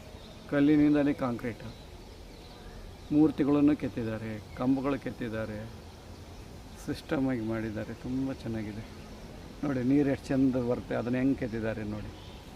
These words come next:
ತುಂಬ ಚೆನ್ನಾಗಿ ಮಾಡಿದ್ದಾರೆ. ಒಳ್ಳೆ ಅಮೇಜಿಂಗ್, ಅಮೇಜಿಂಗ್, ಅಮೇಜಿಂಗ್. ಒಂದು ಸಲ ಬಂದರೆ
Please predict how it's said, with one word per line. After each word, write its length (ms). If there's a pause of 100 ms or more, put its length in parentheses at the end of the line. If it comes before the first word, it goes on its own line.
(880)
ತುಂಬ 320
ಚೆನ್ನಾಗಿ 300
ಮಾಡಿದ್ದಾರೆ. 360 (1500)
ಒಳ್ಳೆ 180 (120)
ಅಮೇಜಿಂಗ್, 420 (120)
ಅಮೇಜಿಂಗ್, 500
ಅಮೇಜಿಂಗ್. 440 (1300)
ಒಂದು 160
ಸಲ 180 (140)
ಬಂದರೆ 320